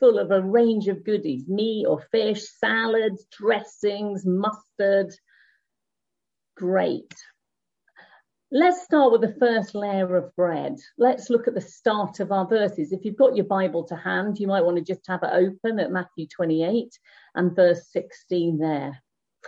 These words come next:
The disciples had been told by Mary,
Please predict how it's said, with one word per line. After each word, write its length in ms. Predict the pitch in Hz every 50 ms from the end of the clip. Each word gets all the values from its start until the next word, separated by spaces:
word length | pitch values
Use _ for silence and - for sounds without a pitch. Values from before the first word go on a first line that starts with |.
| - - - - _ _
The 80 | - 233
disciples 840 | 233 240 269 262 - - - 311 320 349 381 370 - 339 302 254 247
had 200 | 247 233 196 -
been 240 | - 226 226 226 208
told 400 | 214 - - 240 226 226 220 220
by 180 | - 208 202 202
Mary, 880 | 196 202 208 220 226 226 220 202 165 143 131 - - - - - 165